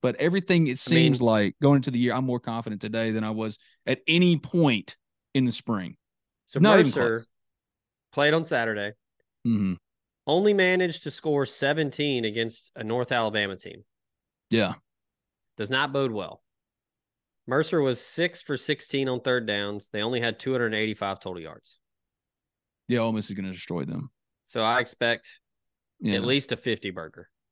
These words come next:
Speaker 1: There's a reason why we're not, we haven't, like, this is the Mercer Monday podcast, and we haven't even really touched on Mercer. And it's, I mean, God bless 'em. They're, they're,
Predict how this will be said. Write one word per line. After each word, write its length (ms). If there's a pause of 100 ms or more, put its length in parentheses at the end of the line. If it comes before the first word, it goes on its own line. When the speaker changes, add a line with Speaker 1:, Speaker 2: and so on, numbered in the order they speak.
(240)
Speaker 1:
There's 240
a 60
reason 340
why 140
we're 120
not, 220
we 100
haven't, 240
like, 160
this 160
is 140
the 80
Mercer 720
Monday 540
podcast, 760
and 140
we 120
haven't 240
even 220
really 220
touched 300
on 100
Mercer. 400 (300)
And 100
it's, 220
I 80
mean, 240 (320)
God 200
bless 240
'em. 320
They're, 200
they're, 360